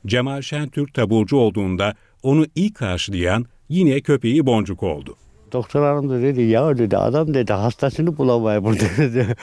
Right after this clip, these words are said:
Speaker 2: "Bu hay-, bu hayvan," dedi, "geldi ha burada hastasını orada da buldu," dedi ya.
Speaker 1: Boncuk o dönem dünya basınında geniş yer buldu. Japonya'da ölen sahibini dokuz yıl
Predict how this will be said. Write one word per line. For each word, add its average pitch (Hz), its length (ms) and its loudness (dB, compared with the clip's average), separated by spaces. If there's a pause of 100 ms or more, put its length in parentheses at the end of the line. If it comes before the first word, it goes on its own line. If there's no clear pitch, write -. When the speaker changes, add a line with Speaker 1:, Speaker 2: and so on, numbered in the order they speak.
(520)
Speaker 2:
"Bu 160 160 2
hay-, 143 240 0
bu 139 80 -2
hayvan," 139 400 0
dedi, 113 240 -4
"geldi 131 300 0
ha 127 160 2
burada 120 260 -2
hastasını 120 560 -2
orada 117 300 0
da 110 180 0
buldu," 98 240 -2
dedi 95 320 0
ya. 98 320 0 (160)
Speaker 1:
Boncuk 160 480 -2
o 175 140 0
dönem 143 320 2
dünya 135 360 2
basınında 101 520 0
geniş 131 440 -4
yer 107 280 0
buldu. 87 380 -14 (220)
Japonya'da 120 760 0
ölen 135 300 -2
sahibini 117 760 -2
dokuz 131 400 -2
yıl 127 160 0